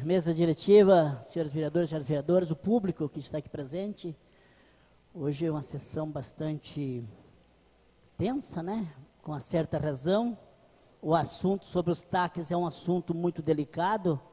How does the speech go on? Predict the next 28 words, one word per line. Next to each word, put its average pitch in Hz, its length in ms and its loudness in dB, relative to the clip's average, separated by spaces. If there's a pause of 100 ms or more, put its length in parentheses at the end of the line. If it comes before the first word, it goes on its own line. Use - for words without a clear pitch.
(920)
Eu 170 80 2
espero 190 420 0
que 190 140 6
o, 160 680 10
o 214 80 -8
nosso 180 600 -2 (140)
líder, 175 580 6
o 170 40 4
líder 180 340 6
do 156 120 4
governo, 160 720 6 (1300)
é, 190 180 10
possa 214 800 8
reunir 226 420 8
os 240 180 6
vereadores 208 1000 10 (680)
pra 190 120 6
apresentar, 214 680 4
falar 208 360 4
sobre 208 280 4
essa 185 200 2
emenda, 180 640 2 (840)
porque 208 760 10
é 208 80 8
uma 220 180 10
emenda 214 480 4
que 240 160 -2
vem 214 720 6